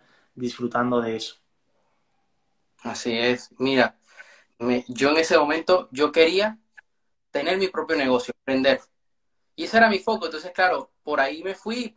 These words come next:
Speaker 2: y ahí es donde lo manifesté. Y me sucedió algo, que fue que una tarde, antes de ir a entrenar, yo estaba viendo un webinar de T. Harv Eker y decía, "Céntrate en una fuente de negocio, céntrate en algo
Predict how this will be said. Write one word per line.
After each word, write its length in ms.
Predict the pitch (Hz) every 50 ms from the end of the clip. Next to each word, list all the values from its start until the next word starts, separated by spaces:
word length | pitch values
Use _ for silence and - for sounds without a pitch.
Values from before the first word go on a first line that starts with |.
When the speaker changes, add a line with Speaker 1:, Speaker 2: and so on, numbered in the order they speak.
| 170 -
Speaker 2:
y 80 | 143
ahí 320 | 139 139 139 147 151 170 170
es 60 | 170
donde 220 | 185 190 185 180
lo 100 | 170 151
manifesté. 600 | 143 135 131 127 123 117 113 - - 180 180 - -
Y 220 | 143 143 139 139 -
me 180 | 139 135 135 131
sucedió 420 | 147 - - 147 165 220 269 254
algo, 340 | 151 - - 143 - - _ _ _ _ _ _ _ _ _ _ _ _ _ _ _
que 140 | - 123 -
fue 200 | - - 131 -
que 100 | - 156
una 260 | 170 175 165 165 160
tarde, 400 | 127 120 120 117 127 151 170 - -
antes 400 | 127 127 131 - - 135 117 -
de 80 | 123 117
ir 100 | 113 127
a 40 | 131
entrenar, 500 | 127 - 117 107 107 107 104 104 - - _ _ _ _ _ _ _ _ _ _ _ _ _ _ _ _ _ _ _ - - - _ _ _
yo 240 | - 110 117 117 120
estaba 300 | 120 - - 135 127 123
viendo 480 | 123 127 127 123 123 123 123 123 120 120
un 180 | 117 113 113 117
webinar 360 | 120 120 127 131 127 120 117
de 100 | 113 110
T. 140 | 110 131 123 127
Harv 180 | 120 117 -
Eker 300 | 101 - - 98 - - _ - _ _ _ _ _ _ _ _ _ _ _ _ _ _ _ _ _ _ _ _ - -
y 520 | 127 120 120 117 117 117 117 117 113 110 110
decía, 680 | 117 117 117 - 143 139 139 127 120 117 110 - - _ _ _ _ _
"Céntrate 460 | - - - 190 202 208 208 196 - 160
en 60 | 151 151
una 120 | 147 143
fuente 260 | - 151 139 127 131
de 40 | 127
negocio, 240 | 117 110 107 - - -
céntrate 360 | - 202 226 254 262 226 226
en 100 | 220 214
algo 280 | 170 - - - -